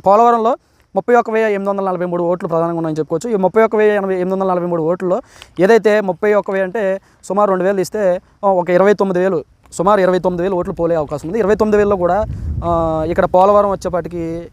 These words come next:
కొంచెం అక్కడ టఫ్ నడిచే అవకాశం ఉందని చెప్పేసి చెప్తా ఉన్నారు. కానీ సర్వే ప్రకారం మనం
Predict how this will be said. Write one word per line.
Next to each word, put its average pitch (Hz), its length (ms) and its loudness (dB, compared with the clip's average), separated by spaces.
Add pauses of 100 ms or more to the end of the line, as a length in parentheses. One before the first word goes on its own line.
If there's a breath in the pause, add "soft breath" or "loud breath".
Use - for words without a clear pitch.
(140)
కొంచెం 196 520 -4
అక్కడ 160 320 -2 (100)
టఫ్ 214 360 -2 (140)
నడిచే 185 240 2
అవకాశం 180 320 0
ఉందని 170 180 -4
చెప్పేసి 170 280 -6
చెప్తా 160 160 -4
ఉన్నారు. 160 240 -4
కానీ 208 380 -4
సర్వే 190 220 0
ప్రకారం 190 320 0
మనం 180 100 -6